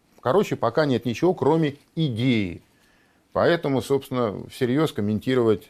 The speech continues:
э, здесь нечего. Виталий пишет: «Константин Юрьевич, спасибо. Смотрю ваши выпуски, на-, направляю посильный вклад. Две тысячи рублей Виталий прислал». Спасибо вам.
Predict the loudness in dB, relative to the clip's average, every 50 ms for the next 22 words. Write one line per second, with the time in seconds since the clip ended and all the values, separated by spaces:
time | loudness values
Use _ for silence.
0 | -14 -10 -8 -6 -6 -6 -6 -8 -8 -6 -4 -4 -4 -4 -6 -8 -8 -8 -10 -12
1 | -18 -20 -20 -20 _ _ _ _ _ _ _ _ _ _ _ -20 -20 -20 -20 -20
2 | -20 -20 -20 -20 -20 -20 -20 -20 _ _ _ _ _ _ _ _ _ _ -20 _
3 | _ 0 2 4 6 8 8 8 8 8 6 4 4 4 2 4 4 2 0 2
4 | 2 -2 0 2 0 0 0 2 2 4 4 4 4 2 0 0 0 0 0 0
5 | 0 0 2 4 4 4 4 2 0 -8 -14 -10 -4 -2 -2 0 0 2 2 2
6 | 2 2 0 0 0 0 0 0 0 -2 -4 -4 -4 -4 -2 -2 -2 -4 -10 _
7 | -12 -10 -10 -10 -8 -8 -8 -4 0 2 2 4 4 4 4 4 2 0 -4 -2
8 | -2 -4 -2 -2 -4 -4 -2 0 2 2 2 2 0 -2 -4 -4 -4 -6 -10 -8
9 | -10 -12 -14 -14 _ _ _ _ _ _ _ _ _ _ -6 -6 -4 -2 0 0
10 | 0 0 -2 -4 -8 _ -10 -10 -6 -2 -2 -2 -2 -2 -6 -8 -12 -10 -8 -8
11 | -8 -6 -4 -4 -4 -2 -4 -6 -6 -6 -8 -10 -12 -14